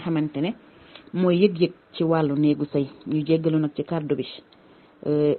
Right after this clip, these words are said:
jàngale rek liñ ci jublu, dafay yokk li nga xamante ne maanaam mooy yëg-yëg ci wàllu sëy,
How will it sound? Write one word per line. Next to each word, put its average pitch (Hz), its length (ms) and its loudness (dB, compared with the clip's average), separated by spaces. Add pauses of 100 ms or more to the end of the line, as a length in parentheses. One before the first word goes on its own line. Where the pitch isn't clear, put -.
jàngale 170 420 6
rek 147 120 0
liñ 156 160 0
ci 156 180 -6
jublu, 147 260 0 (800)
dafay 165 280 4 (240)
yokk 180 260 4
li 160 120 2
nga 156 100 2
xamante 160 420 -2
ne 143 80 -2
maanaam 147 400 -2
mooy 151 300 0
yëg-yëg 151 280 -4
ci - 80 -4
wàllu 147 380 -2 (120)
sëy, 147 180 0